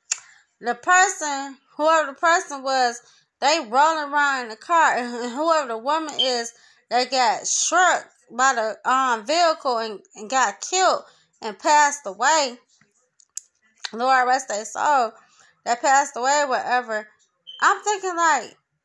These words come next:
why the fuck are you out there? And then, <laughs>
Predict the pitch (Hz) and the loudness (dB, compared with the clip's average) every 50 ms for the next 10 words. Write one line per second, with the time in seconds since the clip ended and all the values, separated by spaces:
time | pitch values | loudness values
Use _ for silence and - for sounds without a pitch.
0 | _ _ _ 208 208 247 320 415 466 453 403 392 - 415 403 381 381 370 349 339 | _ _ _ -8 -2 0 2 2 2 0 -4 -6 -4 -4 -4 -4 -4 -8 -8 -4
1 | 311 - 349 359 359 - 262 214 202 302 - _ _ _ _ - 247 254 196 233 | -2 0 0 0 -2 -2 -4 -6 -6 -6 -10 _ _ _ _ -8 -8 -6 -4 -2
2 | 311 359 392 392 381 370 311 - - _ - 226 226 202 220 262 233 226 240 233 | -2 0 0 2 2 0 -2 -4 -8 _ -14 -12 -12 -10 -10 -10 -8 -8 -8 -8
3 | 226 240 233 | -8 -8 -8